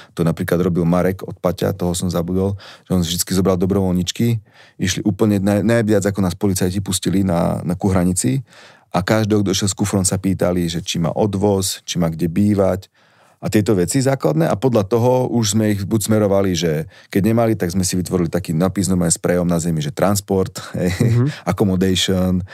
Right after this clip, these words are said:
Speaker 1: free coffee a toto sme si porobili. A tí, čo mali všetko, vlastne tých sme lifrovali ďalej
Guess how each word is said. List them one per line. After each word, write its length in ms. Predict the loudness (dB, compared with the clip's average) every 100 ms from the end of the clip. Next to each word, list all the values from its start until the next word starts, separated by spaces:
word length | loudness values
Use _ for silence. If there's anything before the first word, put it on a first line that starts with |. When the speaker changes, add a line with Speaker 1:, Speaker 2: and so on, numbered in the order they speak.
| -20
Speaker 1:
free 220 | -2 0 2
coffee 320 | 2 0 0
a 20 |
toto 220 | 0 0
sme 80 | 0
si 160 | 0 0
porobili. 560 | 0 2 2 2 0 -6 -20
A 140 | -4
tí, 60 | -2
čo 140 | 2
mali 160 | 2 2
všetko, 440 | 0 -4 -2 -2
vlastne 240 | -2 -2 -2
tých 160 | -2
sme 160 | 0 -2 -2 -10
lifrovali 640 | -4 0 0 0 0 0
ďalej 460 | 0 2 2 0